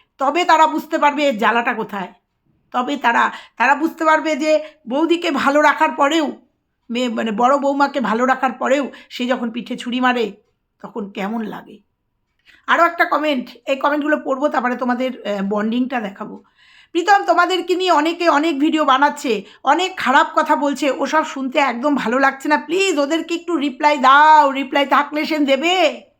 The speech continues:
আমার প্রথম প্রশ্ন, আগে স্বামী স্ত্রীর প্রমাণ দিক, রেজিস্ট্রি করেছে সেই রেজিস্ট্রির সার্টিফিকেট দেখাক,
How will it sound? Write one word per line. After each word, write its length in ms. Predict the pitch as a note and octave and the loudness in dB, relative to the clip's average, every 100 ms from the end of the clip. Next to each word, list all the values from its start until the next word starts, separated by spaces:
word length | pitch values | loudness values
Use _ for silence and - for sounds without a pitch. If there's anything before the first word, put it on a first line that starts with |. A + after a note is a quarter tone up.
| _ _ _ | _ _ _
আমার 240 | F#3 A3+ A#3+ | -6 -4 -4
প্রথম 500 | B3 A#3+ B3+ C4+ B3+ | -4 -6 -4 -4 -6
প্রশ্ন, 600 | A#3+ G#3+ B3+ C4+ B3 - _ _ - | -8 -8 -4 -2 -2 -6 _ _ -10
আগে 240 | G3+ A3+ | -8 -6
স্বামী 300 | - A3 B3 | -2 -2 -2
স্ত্রীর 340 | B3 C4 B3 | -6 -10 -12
প্রমাণ 340 | A3 G#3+ A3 A3+ | -8 -4 -4 -6
দিক, 300 | A3 A3 _ _ _ - | -10 -12 _ _ _ -10
রেজিস্ট্রি 400 | A3 C#4 - C4 | -6 -6 -8 -12
করেছে 340 | - C4+ C#4 | -12 -12 -10
সেই 220 | B3 A#3+ A#3+ | -6 -4 -2
রেজিস্ট্রির 400 | A#3+ B3 C4 B3 | -4 -4 -10 -6
সার্টিফিকেট 540 | G3+ F3+ A3+ A#3+ B3 | -6 -6 -10 -14 -14
দেখাক, 300 | A3 A3+ A#3+ | -14 -14 -16